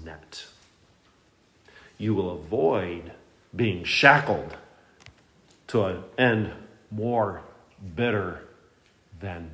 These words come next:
death. I didn't really say much about that phrase, but think about that. More bitter than death. What do we not want to do?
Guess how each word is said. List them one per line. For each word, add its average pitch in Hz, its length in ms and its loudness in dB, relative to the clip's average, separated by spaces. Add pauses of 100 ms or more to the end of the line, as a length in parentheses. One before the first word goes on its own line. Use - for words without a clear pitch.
death. 78 400 -8 (1700)
I 110 40 -6
didn't 120 280 2
really 117 260 0
say 127 220 2
much 107 280 2
about 101 240 2
that 110 240 4
phrase, 92 500 -4 (840)
but 117 100 -10
think 127 300 -4
about 87 240 -6
that. 92 360 -4 (760)
More 104 560 0 (280)
bitter 82 500 -4 (340)
than 87 340 -16
death. - 540 -10 (320)
What 233 260 4
do 131 140 4
we 123 480 2 (540)
not 113 380 2
want 104 320 -4
to 104 80 -6
do? 104 440 -2